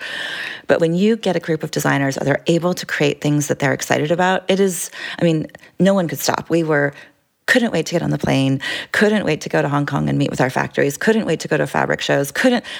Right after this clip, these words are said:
like, we were just, couldn't <laughs> wait. And that's, it's so motivating, and I think people really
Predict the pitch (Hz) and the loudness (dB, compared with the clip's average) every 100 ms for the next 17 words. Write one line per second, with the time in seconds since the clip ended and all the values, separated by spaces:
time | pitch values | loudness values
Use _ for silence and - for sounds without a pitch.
0 | - - 196 226 247 185 - - - 165 | -4 -2 4 4 4 0 -8 -6 -2 0
1 | - 202 - 320 302 - - - - - | 0 0 2 2 2 -6 -2 0 -2 -2
2 | - 175 175 - 202 208 - - 226 - | 0 0 0 0 0 -2 -6 -4 -2 -2
3 | 269 269 226 233 226 196 185 175 180 170 | 0 2 2 2 2 0 0 0 -2 -2
4 | 180 - 190 190 165 165 160 160 | -4 -2 0 0 2 2 2 0